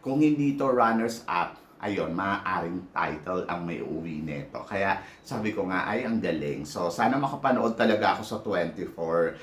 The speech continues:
Gusto ko masaksihan na siya yung puputungan ng corona. Yung unang nood ko, Philippines ang pinutungan nun eh. So, eto, tingnan natin. Pero nakakatuwa kasi parang, alam mo yun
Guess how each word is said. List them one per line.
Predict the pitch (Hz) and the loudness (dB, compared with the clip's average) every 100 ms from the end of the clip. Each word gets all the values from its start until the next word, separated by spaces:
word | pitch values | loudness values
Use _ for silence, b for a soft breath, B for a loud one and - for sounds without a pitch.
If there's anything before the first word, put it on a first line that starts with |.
| B | B
Gusto | 117 113 139 | -4 -2 0
ko | 135 | 2
masaksihan | 135 - - - 120 107 104 | 2 2 -4 -4 -4 0 0
na | 107 | 0
siya | 104 127 113 | 2 2 2
yung | 113 | 0
puputungan | 113 107 110 107 92 92 | -4 -4 -4 -4 -4 -2
ng | 92 | -4
corona. | - 95 92 104 | -4 -2 0 2
Yung | 131 139 | 0 0
unang | 139 135 135 | 0 0 0
nood | 123 - - - | 0 -2 -4 -6
ko, | 104 101 101 B B B - - | -4 -4 -4 B B B -20 -10
Philippines | 131 113 110 110 101 | 0 0 0 -2 -4
ang | 101 107 | -6 -4
pinutungan | 98 - 95 87 82 80 | -6 -6 -6 -4 -4 -4
nun | 80 78 | -4 -6
eh. | - | -8
So, | - 95 98 | -4 -2 0
eto, | 107 104 107 | 0 -2 -2
tingnan | 104 98 92 90 | -2 -2 0 -2
natin. | 78 76 76 71 69 B - | -2 -4 -4 -6 -6 B -2
Pero | 156 214 | 2 2
nakakatuwa | 202 165 151 139 - 92 80 85 | 2 0 2 0 0 0 4 4
kasi | - 107 123 117 | 2 -4 -2 -2
parang, | 120 110 107 107 104 | 0 2 2 0 -6
alam | 113 151 165 | -4 -2 0
mo | |
yun | 131 107 101 95 | 2 6 4 2